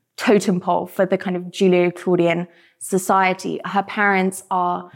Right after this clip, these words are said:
Messala Barbatus and Domitia Lepida. They both come from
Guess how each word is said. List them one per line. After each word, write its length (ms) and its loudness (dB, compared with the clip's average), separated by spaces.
Messala 380 0
Barbatus 840 0
and 220 -8
Domitia 360 -4
Lepida. 580 -2
They 80 4
both 260 2
come 320 -2
from 460 -2